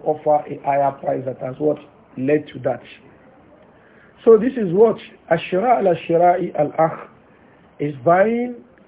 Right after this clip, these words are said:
uh, what the brother, your brother has bought. So this is wrong. If your brother gets to know that you are the one that has led to this, he is not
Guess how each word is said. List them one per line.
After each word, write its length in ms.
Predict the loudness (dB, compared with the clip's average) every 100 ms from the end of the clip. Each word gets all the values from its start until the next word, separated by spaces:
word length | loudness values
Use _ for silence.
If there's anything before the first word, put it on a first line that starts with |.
| _ _ -4
uh, 280 | -2 -2 -6 -20 _ _ _ -20 -20 -10
what 400 | -6 2 4 4 -2 -20 -20 _ _ _ _ _ _ _ -10
the 460 | -4 -2 -2 -6 -16 _ _ -8
brother, 460 | 2 4 4 0 -4 -14
your 100 | -10
brother 380 | -2 0 2 2 0
has 100 | -8 -8
bought. 220 | -10 -10 -18 -20 _ -2
So 80 | -2
this 160 | 0
is 160 | -4 -2
wrong. 300 | 0 0 -2 -8 -20 _ _ _ _ _ _ _
If 200 | 2 2 4
your 120 | 4
brother 340 | 6 8 6
gets 240 | 6 2 0
to 80 | -2
know 220 | 4 4
that 240 | 2 -4 -2
you 120 | 0
are 80 | 0
the 100 | 2
one 340 | 4 4 2
that 180 | -2 -4 0
has 160 | 0 0
led 260 | 0 0 0
to 80 | -6
this, 340 | -4 -6 -6 -10 _ _ _ _ _ _
he 60 | -4
is 240 | -4 -4 -4
not 260 | -2 -2